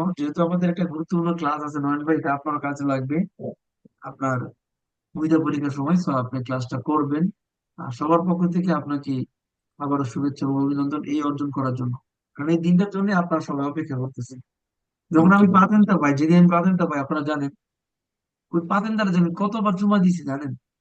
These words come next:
Speaker 1: মানে মানি ব্যাগ থেকে বের করে খালি চুমা দিতাম, এইটার জন্য এত কষ্ট। বের করছি আর চুমা দিই, বের করে আর চুমা দিই। আমার মানি ব্যাগ, মানে, বিছানায় নিয়ে ঘুমাইছি, রাতের বেলা ঘুমানোর একবার মানি ব্যাগ দেখছি, আমার পাতেনটা,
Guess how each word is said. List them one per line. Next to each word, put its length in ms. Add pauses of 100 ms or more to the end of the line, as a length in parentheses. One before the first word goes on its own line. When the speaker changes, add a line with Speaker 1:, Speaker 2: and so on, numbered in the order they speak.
(120)
Speaker 1:
মানে 140
মানি 220
ব্যাগ 160
থেকে 140
বের 140
করে 120
খালি 160
চুমা 220
দিতাম, 260 (920)
এইটার 260
জন্য 200
এত 140
কষ্ট। 280 (1120)
বের 200
করছি 220
আর 120
চুমা 200
দিই, 140
বের 180
করে 140
আর 80
চুমা 200
দিই। 160 (400)
আমার 140
মানি 260
ব্যাগ, 160 (600)
মানে, 240 (220)
বিছানায় 340
নিয়ে 120
ঘুমাইছি, 400 (580)
রাতের 260
বেলা 140
ঘুমানোর 340
একবার 200
মানি 220
ব্যাগ 140
দেখছি, 280
আমার 140
পাতেনটা, 440